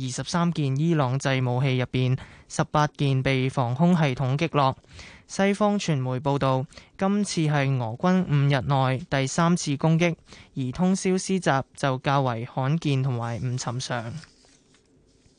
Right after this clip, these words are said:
白俄羅斯總統盧卡申科話，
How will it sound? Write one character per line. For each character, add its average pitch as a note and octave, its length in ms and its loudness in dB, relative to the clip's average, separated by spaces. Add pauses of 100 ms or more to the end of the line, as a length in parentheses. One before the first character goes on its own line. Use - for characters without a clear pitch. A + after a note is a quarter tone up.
(800)
白 F3 120 2
俄 C#3+ 280 2
羅 C3 120 0
斯 G#3+ 180 2
總 F3 220 2
統 E3 260 2
盧 C3 220 0
卡 F3+ 200 0
申 F3+ 200 0
科 F#3 200 2
話， C3+ 280 2